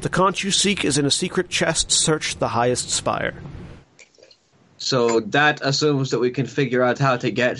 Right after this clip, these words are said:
Speaker 2: to Sansuri's castle in the sky that's just somewhere over the Evermoor. So I think our safest and most viable option would be to take a teleportation back home to Waterdeep and then head to Groothog.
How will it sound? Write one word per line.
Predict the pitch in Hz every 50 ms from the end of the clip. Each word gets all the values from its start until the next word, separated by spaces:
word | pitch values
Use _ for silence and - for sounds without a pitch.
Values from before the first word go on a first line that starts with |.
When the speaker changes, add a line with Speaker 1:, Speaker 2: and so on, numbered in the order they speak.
| - -
Speaker 2:
to | - 143 127 117 117 113 113
Sansuri's | 110 - 135 123 117 113 - - 147 135 123 117 113 117
castle | - - - 147 143 147 143 - 143 135
in | 131 123
the | 104 117
sky | - - - 156 147 147 143 139 127
that's | 123 117 117 - - -
just | 147 - 123 123 - -
somewhere | - 139 123 110 107 107 104
over | 101 95 98
the | 98 101
Evermoor. | 98 95 95 90 90 87 85 82 85
So | - - - 175 156 143 143 - _ _ _ _ _ _ _ _ _
I | - 120 127
think | 127 - - 156 156 143 127 - - - - -
our | 143 139 131 127
safest | 127 - - 156 147 147 143 147 147 143 143 - - -
and | 120 135 131 123 123 123 117
most | 117 120 120 117 117 -
viable | - 127 120 123 120 120 113 113 107
option | 104 113 113 113 - 131 127
would | 123 113
be | 113 110 107 101
to | - - - 117 107 104 101
take | 98 - 117 117 104
a | 107 107
teleportation | - 127 117 117 113 - 113 107 - 127 117 110 - - 117 117
back | 104 120 117 113 -
home | - 123 120 117 107
to | 127 123
Waterdeep | 113 117 123 127 135 139 139 139 135 135 135
and | 127 113 113
then | 113 104 104
head | 117 117 104 -
to | 120
Groothog. | 107 98 110 104 - 123 110 98 90 82 - -